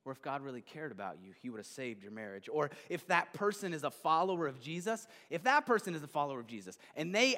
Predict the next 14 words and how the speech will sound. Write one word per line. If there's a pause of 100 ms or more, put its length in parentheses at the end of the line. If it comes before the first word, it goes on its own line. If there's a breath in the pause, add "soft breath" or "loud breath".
(100)
act
like
that, (760)
you
don't
want
anything
to
do
with
Jesus, (140)
do
you? (580)
Right?